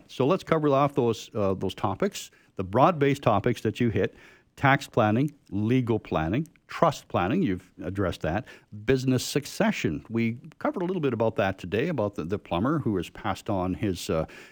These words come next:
legacy to his, uh, children, U S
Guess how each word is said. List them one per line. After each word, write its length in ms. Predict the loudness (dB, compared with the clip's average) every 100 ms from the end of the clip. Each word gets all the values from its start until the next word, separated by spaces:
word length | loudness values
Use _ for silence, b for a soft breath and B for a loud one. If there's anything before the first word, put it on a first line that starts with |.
| B
legacy 460 | 0 0 0 -2 -2
to 200 | -2 -2
his, 460 | 0 -2 -2 -8 -8
uh, 180 | -6 -6
children, 400 | -2 -2 0 -2 B B B
U 300 | 0 4 4
S 240 | 2 0